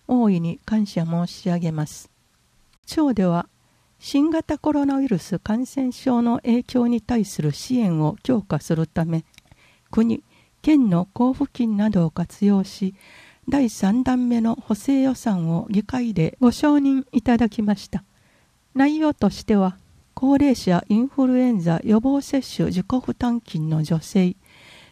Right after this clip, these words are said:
給食費の免除を令和三年三月まで拡大することや、コロナ禍においても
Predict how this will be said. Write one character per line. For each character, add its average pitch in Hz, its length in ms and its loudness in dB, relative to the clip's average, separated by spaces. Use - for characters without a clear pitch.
給 285 200 4
食 302 300 2
費 254 180 2
の 165 140 2
免 208 260 2
除 156 200 0
を 180 160 -4
令 269 220 4
和 180 220 0
三 190 340 -2
年 233 200 0
三 254 300 -2
月 170 280 -4
ま 160 140 -2
で 170 180 -4
拡 208 280 -2
大 220 220 2
す 214 180 -2
る 208 100 0
こ 208 140 -4
と 202 160 2
や、 175 160 -2
コ 262 100 2
ロ 277 140 6
ナ 294 140 0
禍 240 160 0
に 175 120 0
お 226 120 2
い 196 100 4
て 185 140 -4
も 170 200 -6